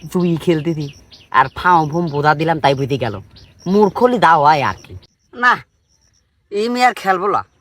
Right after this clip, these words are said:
আজকে দিন কান ধরে তওবা হলাম, এই মেয়ে আর খেলবো না। আর কিছু ভাল লাগছে না, টা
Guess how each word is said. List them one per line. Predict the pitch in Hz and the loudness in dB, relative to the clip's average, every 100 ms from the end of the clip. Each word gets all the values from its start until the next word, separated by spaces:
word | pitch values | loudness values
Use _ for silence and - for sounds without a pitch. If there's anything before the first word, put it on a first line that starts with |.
| _ | _
আজকে | - 180 - | -4 -4 -6
দিন | 190 226 | -10 -6
কান | 214 196 175 | 0 2 2
ধরে | 190 | 0
তওবা | 214 196 175 170 | 2 2 4 2
হলাম, | 165 170 185 - _ _ _ _ | 2 2 0 -2 _ _ _ _
এই | - | -8
মেয়ে | 226 233 | -4 -4
আর | |
খেলবো | 214 - 320 - 381 392 392 | -4 0 0 2 2 2 2
না। | 370 330 - - _ _ _ _ _ _ _ _ _ _ - | 2 2 0 -4 _ _ _ _ _ _ _ _ _ _ -12
আর | |
কিছু | 196 190 214 | -6 -4 2
ভাল | 170 175 | 2 2
লাগছে | 196 170 190 | 0 -2 -2
না, | 170 | 0
টা | 180 | 2